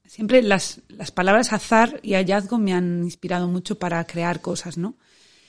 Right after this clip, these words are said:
Y entonces me di cuenta de que, de que quería trabajar sobre, sobre indagar, ¿no? Eh, el tema de la familia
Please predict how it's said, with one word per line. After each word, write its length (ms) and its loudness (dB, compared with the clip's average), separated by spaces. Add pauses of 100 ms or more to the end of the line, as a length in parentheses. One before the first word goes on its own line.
(160)
Y 60 -14
entonces 340 -2
me 140 2
di 100 0
cuenta 460 0
de 160 0
que, 420 -4 (560)
de 120 -6
que 120 -2
quería 240 2
trabajar 540 -2
sobre, 640 -4 (500)
sobre 540 -4
indagar, 520 2
¿no? 380 0
Eh, 460 -2
el 100 -4
tema 220 0
de 80 2
la 80 -2
familia 800 0